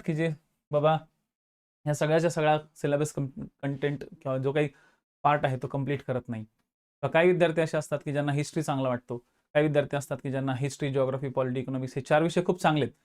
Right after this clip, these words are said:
पण त्यांचं करंट अफेअर्स, मॅथेमॅटिक्स, रिझनिंग आणि जे काही सायन्स आहे ते वीक आहे. काही विद्यार्थ्यांचं मॅथेमॅटिक्स चांगलं असतं, सायन्स चांगलं असतं, पण या बाकीचं सगळं एकदम को-, कोरीपाटी असते.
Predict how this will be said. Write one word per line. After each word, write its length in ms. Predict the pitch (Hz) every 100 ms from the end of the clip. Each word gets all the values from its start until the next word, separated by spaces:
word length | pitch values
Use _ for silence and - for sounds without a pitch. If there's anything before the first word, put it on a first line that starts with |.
| _ _ _
पण 100 | 147
त्यांचं 340 | 131 143 151 147 - _ _
करंट 220 | 151 151 147
अफेअर्स, 340 | - 139 135
मॅथेमॅटिक्स, 560 | 135 131 143 131 135 131
रिझनिंग 340 | 131 127 131
आणि 180 | 127 151 175 _ _ _ _ _ _ _ _ _ _ _ _ _ -
जे 80 | 131
काही 120 | 147
सायन्स 340 | - 156 165
आहे 100 | - -
ते 60 |
वीक 180 | 143 131
आहे. 120 | 117 117 _ -
काही 120 | 151
विद्यार्थ्यांचं 480 | 160 165 160 160 160
मॅथेमॅटिक्स 500 | 156 175 180 175 180
चांगलं 260 | 156 151
असतं, 260 | 147 - 139
सायन्स 300 | - 160 156
चांगलं 220 | 151 139
असतं, 160 | 135 139
पण 100 | 143
या 80 |
बाकीचं 320 | 143 151 165 160
सगळं 240 | 151 151
एकदम 260 | 147 147 147 - _ _ _ _ _ _
को-, 160 | 147 135
कोरीपाटी 460 | 170 160 156 123
असते. 220 | 123 -